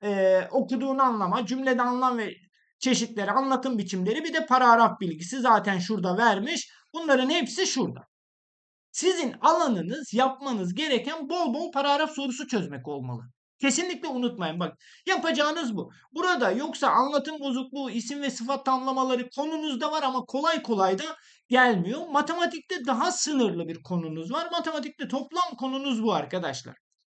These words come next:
Acele etmeyin. Acele etmeyin. Gerekirse her hafta bir konu. Böyle üçer beşer, üçer beşer soru çöze çöze. Yavaş yavaş. Gitseniz dahi bakın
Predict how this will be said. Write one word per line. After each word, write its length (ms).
Acele 480
etmeyin. 560
Acele 400
etmeyin. 440
Gerekirse 580
her 220
hafta 380
bir 520
konu. 420
Böyle 300
üçer 500
beşer, 300
üçer 400
beşer 280
soru 320
çöze 320
çöze. 360
Yavaş 540
yavaş. 380
Gitseniz 600
dahi 300
bakın 340